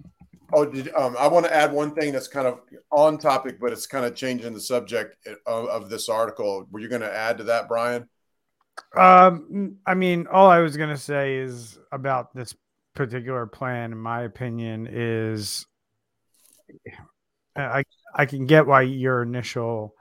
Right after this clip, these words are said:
Speaker 2: read of it was, "This is a lot of law for hot air," because it was very high level in terms of what it set out to achieve. Um, <clears throat> you know, the devil's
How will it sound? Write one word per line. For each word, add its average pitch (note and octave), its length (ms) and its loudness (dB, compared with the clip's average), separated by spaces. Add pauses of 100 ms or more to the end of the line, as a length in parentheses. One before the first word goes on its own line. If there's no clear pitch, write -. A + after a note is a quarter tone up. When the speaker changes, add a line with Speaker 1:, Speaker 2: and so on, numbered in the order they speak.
(480)
Speaker 2:
read A#2+ 360 -2
of B2 180 0
it B2 260 0
was, A#2 520 -6
"This A#2+ 200 -6
is A#2 140 -6
a A#2 60 -4
lot A#2 280 2
of A2 380 -8
law A#2+ 240 0
for A2 320 -6
hot G#2+ 260 2
air," A2 300 -2
because A2 580 -6 (600)
it C#3+ 80 2
was C3+ 340 6
very B2 300 2
high B2+ 320 4
level B2 720 -2
in B2 140 -6
terms A#2 380 -4
of A2+ 400 -6 (720)
what C3 300 0
it A#2 140 -6
set C3 260 2
out A#2+ 260 0
to B2+ 160 -6
achieve. B2 720 -8 (720)
Um, A#2 640 -4 (120)
<clears throat> - 140 -20
you C3+ 560 -6
know, A#2+ 140 -4
the A2+ 120 -8
devil's A#2+ 460 -2